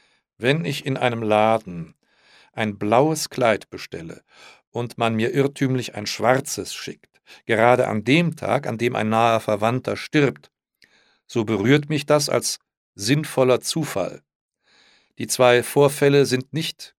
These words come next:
kausal aufeinander bezogen. "Was ist eigentlich mit den beiden Jugendlichen?",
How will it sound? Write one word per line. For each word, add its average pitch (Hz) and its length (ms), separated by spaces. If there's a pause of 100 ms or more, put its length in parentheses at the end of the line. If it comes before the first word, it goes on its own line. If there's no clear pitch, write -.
kausal 113 800
aufeinander 104 560
bezogen. 110 540 (1900)
"Was 147 140
ist 170 140
eigentlich 135 300
mit 139 100
den 135 100
beiden 123 240
Jugendlichen?", 120 600